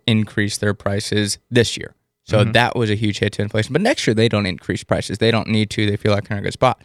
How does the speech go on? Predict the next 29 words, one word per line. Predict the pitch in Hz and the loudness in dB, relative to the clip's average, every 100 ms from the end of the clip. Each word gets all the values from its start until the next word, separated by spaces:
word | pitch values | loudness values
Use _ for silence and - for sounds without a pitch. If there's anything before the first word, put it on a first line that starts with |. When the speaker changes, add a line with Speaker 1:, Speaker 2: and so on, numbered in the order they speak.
| _ _ _ | _ _ _
Speaker 1:
But | 123 | 2
now | 196 | 2
there's | 202 139 | 2 2
this | 131 | 4
whole | 127 156 | 6 6
other | 160 254 220 | 6 6 4
co-, | 143 113 110 - | 2 0 0 -4
cohort | - 139 113 110 | 2 4 4 -2
of | 101 | -2
companies | - 104 120 110 | -4 -2 0 0
that | 120 | 2
need | 143 | 2
to | 117 | 2
increase | 104 113 107 | 0 0 0
prices. | 98 - - - | -2 -4 -14 -4
Well, | 151 | 0
now | 196 | 2
that's | 214 185 285 339 | 4 4 2 0
gonna | - 151 | 2 2
add | 110 107 104 | 4 4 2
to | - 101 | 0 0
Speaker 2:
Yeah. | 104 | 4
Speaker 1:
inflation. | - 104 - 113 | 2 2 -4 0
So | 131 | 2
it | 147 | 2
Speaker 2:
Yeah. | |
Speaker 1:
doesn't | 269 233 - | 2 0 0
mean | 110 123 143 139 113 | 0 2 2 0 0
that | 107 | 0